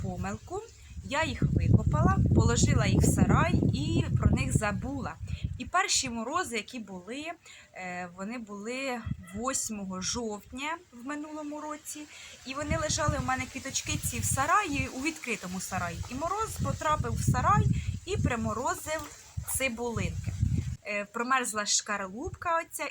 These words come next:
і серединка вимерзла, але лишилися живі отут, де корінчики. Денце оце лишилося живе, і з нього багато наросло маленьких діточок.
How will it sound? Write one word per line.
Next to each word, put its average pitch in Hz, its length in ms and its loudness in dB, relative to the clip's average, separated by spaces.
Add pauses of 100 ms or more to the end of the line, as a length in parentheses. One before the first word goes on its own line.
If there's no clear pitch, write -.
і - 80 -8
серединка 214 640 -4
вимерзла, 330 500 -4 (300)
але 330 240 0
лишилися 269 680 -2
живі 214 400 2
отут, - 400 -2
де 233 120 0
корінчики. - 720 2 (300)
Денце 208 500 0
оце - 180 -8
лишилося 190 600 -4
живе, 233 340 2 (440)
і 233 160 -4
з 226 60 -8
нього 311 340 -4
багато 240 460 -4
наросло 220 560 -4 (300)
маленьких 247 560 -4
діточок. 185 640 -6